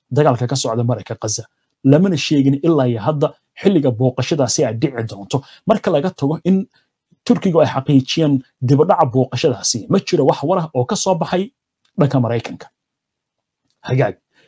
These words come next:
sheekadii ugu dambeysay ee barnaamijka ayaa inoo soo socota oo sheeko xiise leh, laakiin aynu eegno xiisadda Taiwan iyo Shiinaha. Maraykanka ayaa waxay leeyihiin,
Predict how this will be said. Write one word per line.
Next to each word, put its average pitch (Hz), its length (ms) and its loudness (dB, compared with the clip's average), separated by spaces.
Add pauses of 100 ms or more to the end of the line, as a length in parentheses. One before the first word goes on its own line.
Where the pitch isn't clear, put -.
(120)
sheekadii 165 360 4
ugu 175 100 2
dambeysay 147 380 2
ee 123 40 2
barnaamijka 120 560 -2
ayaa 127 200 2
inoo 139 160 2
soo 127 180 -2
socota 123 360 -4
oo 135 120 -2
sheeko 139 300 0
xiise 131 400 -2
leh, 185 100 2 (380)
laakiin 147 360 2 (100)
aynu 135 260 4
eegno 165 240 0
xiisadda 151 500 0 (120)
Taiwan 139 380 2 (120)
iyo 123 240 2 (180)
Shiinaha. 135 440 2 (1120)
Maraykanka 208 400 2
ayaa 170 120 0
waxay 170 200 0
leeyihiin, 120 420 0